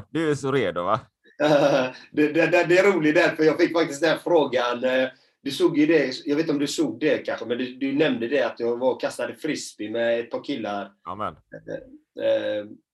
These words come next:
Speaker 2: och de var ju så, de var ju himla sköna, liksom. Och de, de, de hade den frågan faktiskt där, men jag vet inte om den kom med i klippet. Och vad, vilka, vilka tre personer skulle du ha med dig om det blev en, eh, zombie-apokalyps,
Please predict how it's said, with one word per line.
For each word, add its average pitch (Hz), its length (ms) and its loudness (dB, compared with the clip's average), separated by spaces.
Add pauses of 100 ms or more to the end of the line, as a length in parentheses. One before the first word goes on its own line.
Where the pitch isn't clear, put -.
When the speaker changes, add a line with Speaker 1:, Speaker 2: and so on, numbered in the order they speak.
Speaker 2:
och 117 380 -2
de 113 200 2
var 147 100 4
ju 143 100 2
så, 147 160 -4
de 135 520 -2
var 143 120 0
ju 135 60 0
himla 127 280 2
sköna, 147 380 -2
liksom. 156 300 -4
Och 123 80 -6
de, 143 300 0
de, 151 300 0
de 156 120 0
hade 190 220 -2
den 175 240 -2
frågan 120 420 -2
faktiskt 117 400 -10
där, 123 60 -2
men 123 100 -2
jag 135 60 -2
vet 160 80 -4
inte 160 100 -6
om 127 80 -2
den 127 120 -2
kom 139 200 -6
med 139 180 0
i 110 100 -10
klippet. 131 560 -8 (440)
Och 139 140 -6
vad, 208 160 0 (240)
vilka, 175 460 -4 (380)
vilka 220 300 -2
tre 180 260 -2
personer 160 460 -4
skulle 139 300 -4
du 139 180 -2
ha 120 120 -2
med 151 400 0
dig 110 100 -4
om 117 140 -4
det 120 80 -6
blev 120 240 -6
en, 110 280 -8
eh, 110 220 -8
zombie-apokalyps, 107 1400 -6